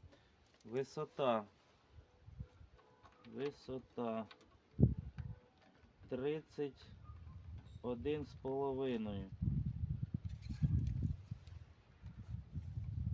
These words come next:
Так, е, дніще. Дніще в мене з десятки U S B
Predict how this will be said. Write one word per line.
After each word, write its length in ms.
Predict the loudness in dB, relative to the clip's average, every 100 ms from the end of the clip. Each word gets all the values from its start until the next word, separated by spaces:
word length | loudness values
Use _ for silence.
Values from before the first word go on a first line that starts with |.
| -2 -6 -4 0
Так, 640 | 2 2 0 -8 -16 -8 -2
е, 380 | 0 2 2
дніще. 760 | 0 -2 0 0 -2 -4 -4 -2 0 0 -2 0 0 0 -2 -10 -20 -18 -14 -8
Дніще 560 | -4 -4 -4 -2 0
в 60 | 2
мене 460 | 0 0 0 0 -2 -8 -12 -14 -12
з 200 | -10 -8
десятки 1080 | -6 -4 2 4 4 -2 -2 2 4 4 2
U 280 | 4 6 4
S 240 | 2 -6
B 220 | -4 -4